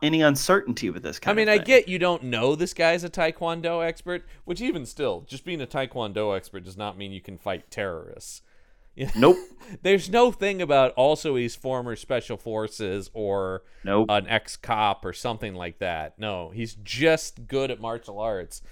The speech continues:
Speaker 2: which that'll, I mean, only in an action movie does that give you me-, meaning, like, and you can take out an entire team of trained terrorists.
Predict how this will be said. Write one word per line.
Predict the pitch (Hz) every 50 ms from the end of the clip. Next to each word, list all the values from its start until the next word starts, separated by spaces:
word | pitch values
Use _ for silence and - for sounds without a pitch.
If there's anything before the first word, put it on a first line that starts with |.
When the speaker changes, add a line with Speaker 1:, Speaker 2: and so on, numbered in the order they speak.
| - - - - -
Speaker 2:
which | - 127 123 - - - -
that'll, | 127 120 135 143 160 175 165 151 139 -
I | 139
mean, | 151 156 151 - 190
only | 214 247 247 226 214 202
in | 175 165
an | 156
action | 147 139 139 139 - - 143 117
movie | 110 107 98 95 104
does | 87 107 104 92
that | 117 117 117 110 90
give | 95 120 120 113 113
you | 110 107 98
me-, | 98 107 107 107 98 -
meaning, | 113 113 113 107 107 107 101
like, | 95 95 92 92 95 - - - - - - -
and | 165 175 175 170 160 143
you | 147 135
can | 143 139 117
take | - 151 135 117 120
out | 120 113 107 107
an | 104 107
entire | 107 101 - - 117 107 101 98
team | 92 - - 110 104 95
of | 92 87 _
trained | - - 104 98 90 87 85
terrorists. | - 107 92 87 78 76 - - - - - - -